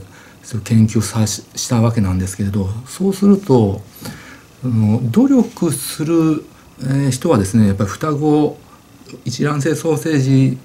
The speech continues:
がやっぱり努力するんですよね、セットで。で、やっぱり努力しないのは一卵性双生児セットで努力しないんですよ。まあ、ある程度その遺伝子だけじゃなくてね、まあ、育ってきた環境とかにもある程度左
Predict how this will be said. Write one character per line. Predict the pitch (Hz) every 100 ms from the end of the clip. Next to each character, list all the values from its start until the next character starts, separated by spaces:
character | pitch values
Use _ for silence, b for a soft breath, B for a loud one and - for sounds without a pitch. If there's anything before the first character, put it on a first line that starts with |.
| -
が | 185 123
や |
っ | 98
ぱ | 101
り | 95
努 | 151
力 | 131 -
す | 117
る | 127
ん |
で | 98
す | -
よ | 87
ね、 | 92 98 -
セ | - 113
ッ | -
ト | 98
で。 | 87 - - B B B B B
で、 | 139
や |
っ | 135
ぱ | 139
り |
努 | - 262
力 | 240 -
し | -
な | 175 190
い |
の | 156
は | 151 123
一 | 147
卵 | 165 160
性 | 139
双 | 170 151
生 | 143
児 | 98
セ | - 196
ッ | 202
ト | 175
で | 170 156 - -
努 | 170
力 | 151 - 98
し | - -
な | 110
い | 113
ん | 95
で | 92
す | 92
よ。 | 85 - B B B
ま | 170
あ、 |
あ | 147
る |
程 | 185 240
度 | 135
そ | 131
の | 120 117 113 113 120 -
遺 | 127
伝 | 143 185
子 | 131
だ | 104
け | 113
じ | 120
ゃ |
な | 107 110
く |
て | -
ね、 | 92 117
ま | 107
あ、 |
育 | 123 127
っ | 180
て | - 127
き | -
た | 95
環 | - 139 180
境 | 196 190
と | 202
か | 196
に | 139 143
も | 180 160 110 104
あ |
る | 127
程 | -
度 | 98
左 | -